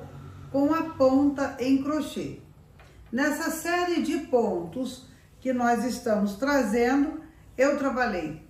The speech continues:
todos os pontos com a lã Cisne Premium. Mas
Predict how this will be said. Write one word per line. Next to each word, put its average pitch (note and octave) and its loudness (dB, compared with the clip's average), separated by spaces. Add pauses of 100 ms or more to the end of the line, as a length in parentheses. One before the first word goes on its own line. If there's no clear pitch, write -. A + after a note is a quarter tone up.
todos D#4 0
os C#4 0
pontos A3+ -6 (380)
com D4+ 2
a C4 4
lã B3+ 0
Cisne C#4+ -2 (180)
Premium. G#3+ 2 (580)
Mas G4+ 0